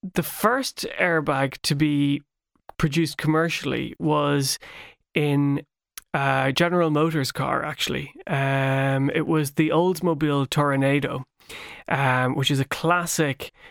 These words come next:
nineteen seventies, um, American car. And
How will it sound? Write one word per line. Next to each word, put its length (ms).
nineteen 420
seventies, 800
um, 560
American 720
car. 680
And 400